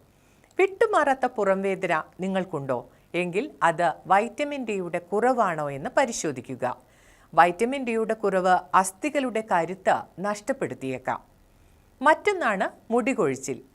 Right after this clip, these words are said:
ഭക്ഷണം, ഉറക്കം, ജീവിത രീതി ഇതെല്ലാം മുടികൊഴിച്ചിലിന് കാരണമായേക്കാം. പക്ഷേ vitamin D-യുടെ കുറവും ഇതിനൊരു കാരണമാണ്. vitamin D-യും മാനസികാരോഗ്യവും തമ്മിലും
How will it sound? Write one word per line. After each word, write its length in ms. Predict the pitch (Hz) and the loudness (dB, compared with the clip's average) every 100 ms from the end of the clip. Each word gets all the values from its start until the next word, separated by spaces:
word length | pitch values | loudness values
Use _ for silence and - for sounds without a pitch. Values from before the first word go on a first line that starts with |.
| _ _ - | _ _ 0
ഭക്ഷണം, 600 | 165 190 - 233 240 254 - | 4 4 0 -4 -4 -4 -2
ഉറക്കം, 500 | 202 208 214 220 208 - | 0 0 0 0 0 -6
ജീവിത 460 | 156 190 202 233 262 | -8 -6 -4 -4 -4
രീതി 440 | 240 208 208 196 196 | -4 -4 -8 -8 -6
ഇതെല്ലാം 600 | 202 220 202 226 277 277 - | -2 -2 0 -2 -2 -4 -6
മുടികൊഴിച്ചിലിന് 680 | 190 196 220 247 233 214 240 | -4 -2 0 -2 -2 -6 -4
കാരണമായേക്കാം. 880 | 247 208 214 247 202 139 139 - 302 - _ _ - | 0 0 0 -4 -4 -4 -2 -2 -4 -6 _ _ 0
പക്ഷേ 340 | 202 208 220 214 175 | 0 0 -4 -4 0
vitamin 420 | 202 233 233 359 294 | 0 0 -2 -6 -4
D-യുടെ 260 | 214 180 196 | -4 -4 -4
കുറവും 440 | 175 147 139 302 - _ - | -4 -4 -4 -8 -14 _ -10
ഇതിനൊരു 360 | 233 269 208 214 | -6 -4 -4 -2
കാരണമാണ്. 720 | 220 185 151 160 120 123 - 220 285 | 0 0 -2 -8 -10 -12 -14 4 6
vitamin 440 | 349 349 440 415 277 | 6 4 -4 -4 -4
D-യും 360 | 240 220 208 - - | -2 -2 -4 -10 -2
മാനസികാരോഗ്യവും 1120 | 196 220 254 320 339 320 262 220 190 208 196 196 | 4 6 6 0 0 2 2 2 -2 -4 -2 2
തമ്മിലും 440 | 170 165 160 120 | 2 0 -4 -6